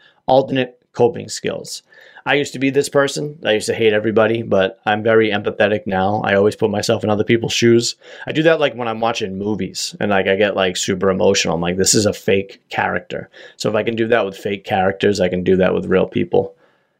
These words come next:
I appreciate you guys checking out another episode of Twenty Tim Minutes. This is always a lot of fun. Sorry for, like, my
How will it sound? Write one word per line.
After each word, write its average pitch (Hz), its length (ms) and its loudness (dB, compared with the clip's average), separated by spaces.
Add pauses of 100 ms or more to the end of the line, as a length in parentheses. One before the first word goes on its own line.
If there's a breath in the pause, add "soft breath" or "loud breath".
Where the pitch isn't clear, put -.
(380)
I 123 80 0
appreciate 131 340 0
you 120 60 0
guys 113 240 2
checking 107 260 -2
out 104 140 0
another 98 280 0
episode 98 400 0
of 92 120 -6
Twenty 101 280 -2
Tim 95 240 0
Minutes. 98 320 0
This 104 180 -2
is 101 120 -2
always 98 240 4
a 95 80 2
lot 95 160 4
of 95 80 0
fun. 98 480 -4
Sorry 107 240 2
for, 110 140 -6
like, 98 240 -4
my 92 220 -2